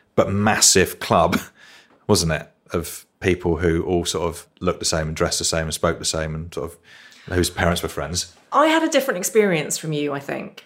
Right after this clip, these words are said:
Speaker 2: at Cambridge. And yes, there was that aspect, but I felt that my friendship group was more diverse than I had anticipated it being. It was certainly more diverse than my school.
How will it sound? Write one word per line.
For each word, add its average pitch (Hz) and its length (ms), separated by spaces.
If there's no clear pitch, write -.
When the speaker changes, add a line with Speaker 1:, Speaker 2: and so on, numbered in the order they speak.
Speaker 2:
at - 120
Cambridge. 147 640
And 180 160
yes, 180 320
there 180 160
was 190 440
that 139 280
aspect, 131 680
but - 200
I 190 240
felt 175 560
that - 260
my 170 460
friendship 165 540
group 135 360
was 156 320
more 175 300
diverse 147 460
than 160 120
I 151 80
had 147 140
anticipated 147 640
it - 80
being. 143 320
It 185 80
was 175 160
certainly 175 340
more 160 160
diverse 147 360
than 147 120
my 143 80
school. 127 600